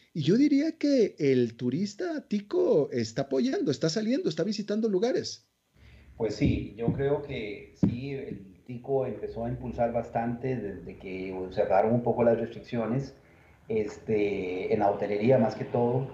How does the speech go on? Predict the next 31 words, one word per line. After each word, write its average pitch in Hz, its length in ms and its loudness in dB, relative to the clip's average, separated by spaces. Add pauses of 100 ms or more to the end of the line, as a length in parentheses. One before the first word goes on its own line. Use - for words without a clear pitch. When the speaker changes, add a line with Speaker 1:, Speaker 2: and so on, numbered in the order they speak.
(480)
Speaker 2:
en 113 120 -4
ciertos 127 300 -2
hoteles 135 400 2
cuando 101 280 -4
empezaron 107 540 0
a, 120 840 0
a - 80 -12
soltar 110 580 -2
las 113 220 0
restricciones 110 640 -2
de 92 100 -14
que 92 420 -10
se - 120 -12
podía 101 280 2
pasar 117 380 4
de 101 140 -4
un 110 160 -6
cincuenta 120 800 0 (460)
a 95 120 -4
un 107 160 -2
cien 120 180 0
por 110 160 -2
ciento, 127 320 -2
creo 110 160 2
que 107 100 -6
el - 60 -10
tico 113 200 -6
empezó 107 240 -2
a - 20 -2
apoyar 98 380 0
más. 92 320 -8